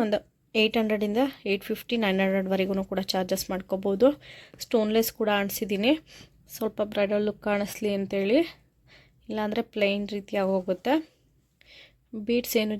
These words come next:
ಜಾಸ್ತಿ ಇಲ್ವಲ್ಲ, ಹಾಗಾಗಿ ಪ್ಲೇನ್ ರೀತಿ ಕಾಣಿಸುತ್ತೆ, ಅದಕ್ಕೋಸ್ಕರ ಸ್ಟೋನ್ಲೆಸ್ ಕೂಡ ಅಂಟಿಸಿದ್ದೀನಿ. ಫ್ರೆಂಡ್ಸ್, ಈ ಡಿಸೈನ್ ಇಷ್ಟ ಆಗಿದ್ರೆ ಒಂದ್ಸರಿ ಟ್ರೈ ಮಾಡಿ, ಹಾಗೆ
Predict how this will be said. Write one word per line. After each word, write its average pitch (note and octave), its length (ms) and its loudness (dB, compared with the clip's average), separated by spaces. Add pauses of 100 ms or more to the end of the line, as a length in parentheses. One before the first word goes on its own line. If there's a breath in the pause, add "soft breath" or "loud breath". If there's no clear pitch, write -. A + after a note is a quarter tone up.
ಜಾಸ್ತಿ G3+ 340 -4
ಇಲ್ವಲ್ಲ, G3 280 0 (100)
ಹಾಗಾಗಿ F#3+ 360 2 (760 soft breath)
ಪ್ಲೇನ್ G#3 280 -2
ರೀತಿ G3 220 -6
ಕಾಣಿಸುತ್ತೆ, G3+ 360 -4
ಅದಕ್ಕೋಸ್ಕರ G#3+ 420 -4 (100)
ಸ್ಟೋನ್ಲೆಸ್ G3 480 -4
ಕೂಡ F#3+ 100 -4 (120)
ಅಂಟಿಸಿದ್ದೀನಿ. G3 500 -2 (840 loud breath)
ಫ್ರೆಂಡ್ಸ್, G#3+ 300 -6
ಈ - 20 0 (120)
ಡಿಸೈನ್ G#3 360 -2
ಇಷ್ಟ - 220 -4
ಆಗಿದ್ರೆ A3 340 0
ಒಂದ್ಸರಿ G#3 320 -4
ಟ್ರೈ G3+ 120 -2 (120)
ಮಾಡಿ, G3+ 200 2 (840 loud breath)
ಹಾಗೆ G#3 220 -4